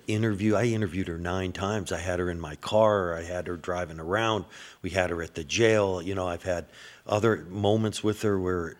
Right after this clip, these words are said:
I mean, those are some of the most unique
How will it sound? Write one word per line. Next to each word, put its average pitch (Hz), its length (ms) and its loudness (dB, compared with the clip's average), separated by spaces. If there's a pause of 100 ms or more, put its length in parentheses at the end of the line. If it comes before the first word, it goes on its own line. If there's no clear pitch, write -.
(100)
I 95 80 0
mean, 98 320 -2 (340)
those 117 220 6
are 117 80 0
some 107 240 0
of 98 40 0
the 95 60 -2
most 92 300 -4
unique 98 680 -2